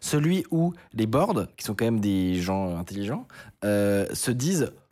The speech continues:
Non, mais après tout, on va juste virer le C E O, nous, OpenAI, la boîte la plus en vogue du moment, euh,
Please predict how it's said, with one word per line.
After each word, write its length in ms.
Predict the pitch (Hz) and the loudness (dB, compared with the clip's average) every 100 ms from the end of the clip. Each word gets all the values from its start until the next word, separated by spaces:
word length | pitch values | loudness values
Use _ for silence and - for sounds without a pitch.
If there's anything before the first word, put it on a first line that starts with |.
| - | -6
Non, 260 | 120 139 127 | 0 2 2
mais 140 | 117 | 2
après 260 | 98 90 123 | 2 0 -2
tout, 260 | 139 139 117 | -2 -2 0
on 100 | 107 | 0
va 160 | 95 | -2
juste 260 | 95 127 113 | -2 -4 -4
virer 440 | 110 120 117 131 | -2 0 0 0
le 120 | 113 | 0
C 280 | 95 - 113 | -2 -2 0
E 40 | 123 | 0
O, 180 | 127 113 | 2 2
nous, 240 | 127 135 | 2 0
OpenAI, 540 | 120 113 110 110 113 104 | 0 0 2 2 2 0
la 100 | 101 | 0
boîte 280 | 110 110 | 0 0
la 100 | 107 | -2
plus 320 | 92 - 117 110 | -4 -4 -2 0
en 80 | |
vogue 280 | 101 107 110 | 0 0 -2
du 140 | 113 107 | -2 0
moment, 300 | 107 107 135 - - - | 0 0 -2 -8 -20 -4
euh, 260 | 104 104 | 0 2